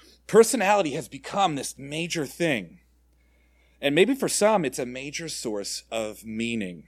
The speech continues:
Around here, we have a lot of Enneagram people, right? Raise your hand if you know your Enneagram number. I do. I was just talking about it yesterday.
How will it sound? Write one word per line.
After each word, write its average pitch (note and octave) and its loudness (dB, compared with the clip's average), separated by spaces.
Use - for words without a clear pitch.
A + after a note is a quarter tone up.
Around C#3+ 4
here, G3+ 4
we D#3 2
have C3+ 2
a - 2
lot B2 2
of A#2 -8
Enneagram B2 -4
people, G#2 -8
right? A#2+ -2
Raise F3+ 4
your G#3+ 2
hand G3 2
if D#3+ -2
you D#3 -4
know C#3 4
your D3 0
Enneagram A2+ -4
number. F2 -14
I B2 0
do. G#2+ -6
I - -8
was A#2 -8
just A#2 -12
talking A#2+ -6
about C3+ -6
it - -6
yesterday. G2+ -8